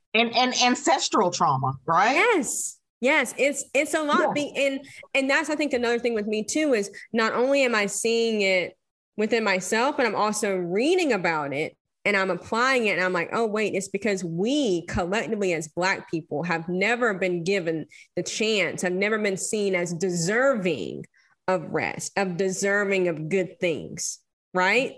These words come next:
Speaker 2: So whenever my therapist says things to me like, "You deserve good things," she isn't bringing it from a historical perspective necessarily. She's just bringing it from, like,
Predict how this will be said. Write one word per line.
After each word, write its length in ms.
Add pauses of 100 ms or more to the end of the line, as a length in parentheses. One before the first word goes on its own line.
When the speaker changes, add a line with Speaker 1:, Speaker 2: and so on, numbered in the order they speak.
Speaker 2:
So 560 (380)
whenever 400
my 160
therapist 640
says 240
things 260
to 80
me 200
like, 280
"You 260
deserve 480
good 260
things," 680 (260)
she 240
isn't 460
bringing 340
it 160
from 220
a 60
historical 500
perspective 480
necessarily. 640
She's 240
just 140
bringing 240
it 80
from, 200
like, 340